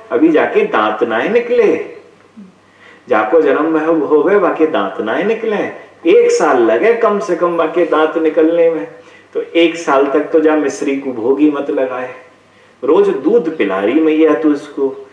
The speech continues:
सुबह भी दूध पिला, दोपहर को भी दूध पिला, संध्या को भी दूध पिला, रात्रि को भी दूध पिला, क्योंकि अभी तो छोटो सो निरोसो बालक ही है।"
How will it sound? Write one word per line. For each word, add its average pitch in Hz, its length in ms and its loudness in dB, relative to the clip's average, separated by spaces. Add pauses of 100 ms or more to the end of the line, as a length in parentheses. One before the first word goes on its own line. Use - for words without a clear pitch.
(180)
सुबह 120 360 -2
भी 139 160 -2
दूध 131 340 -2
पिला, 123 360 2
दोपहर 123 420 0
को 131 160 -2
भी 131 180 -10
दूध 123 360 -10
पिला, 120 320 0
संध्या 117 420 -4
को 131 180 -2
भी 123 180 -8
दूध 127 340 -8
पिला, 123 300 0
रात्रि 123 400 -4
को 139 160 -6
भी 135 200 -8
दूध 131 300 -8
पिला, 131 180 0
क्योंकि 131 280 -4
अभी 117 200 -2
तो 165 140 0
छोटो 131 440 -2
सो 170 140 -2
निरोसो 127 520 0
बालक 104 460 -2
ही 180 260 2
है।" 202 220 2